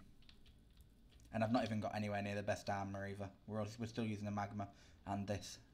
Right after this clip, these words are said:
for now. This lets us fly. Like this, magic. It's great. So, looks like the building is set up properly the way we needed it to. We've got the electricity going across. We will change these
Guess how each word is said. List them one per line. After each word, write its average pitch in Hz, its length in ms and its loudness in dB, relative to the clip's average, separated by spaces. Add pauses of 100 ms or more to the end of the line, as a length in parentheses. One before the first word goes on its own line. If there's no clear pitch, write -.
(120)
for 98 80 -4
now. 98 160 -2 (640)
This 110 140 0
lets 113 200 4
us 104 100 0
fly. 95 360 2 (1500)
Like - 160 -6
this, - 280 -8
magic. 92 420 -6 (600)
It's - 120 -20
great. 98 240 -4 (960)
So, 107 380 6 (1600)
looks 135 200 6
like 120 180 6
the 123 60 -2
building 120 400 2
is 113 80 0
set - 320 -2
up - 100 -4
properly 101 420 -2
the 104 100 -2
way 101 140 2
we 101 80 0
needed 98 280 -4
it - 140 -8
to. 101 180 -2 (1800)
We've 110 80 -10
got - 140 -6
the 107 100 -2
electricity 104 560 -4
going 101 240 0
across. 98 260 -4
We 147 100 6
will 190 120 10
change 170 280 4
these 131 240 4